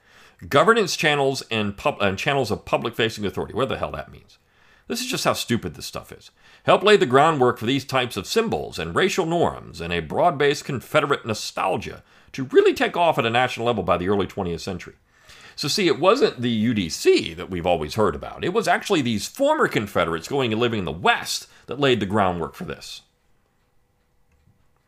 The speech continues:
One of those norms was the institution of the Ku Klux Klan and the racial terror it inflicted in many parts of the country.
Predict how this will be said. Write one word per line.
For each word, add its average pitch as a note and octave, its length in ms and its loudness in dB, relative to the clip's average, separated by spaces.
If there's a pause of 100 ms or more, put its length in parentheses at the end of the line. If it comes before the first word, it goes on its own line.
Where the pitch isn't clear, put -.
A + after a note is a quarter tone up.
(300)
One G3 140 2
of B3 40 -2
those F#3+ 220 8
norms D3+ 360 4
was A#2+ 140 0
the C#3+ 100 0
institution D#3+ 480 -2
of C#3+ 60 -12
the D#3+ 60 -10
Ku D#3+ 180 -4
Klux F3+ 300 -8
Klan - 520 -8
and G2 220 -6
the A2+ 100 -6
racial E3+ 360 -2
terror A3 280 -4
it F3 60 -4
inflicted D#3+ 400 -6
in E3+ 80 -6
many A3 180 -4
parts - 300 -4
of - 40 -14
the F#3 60 -8
country. - 400 -10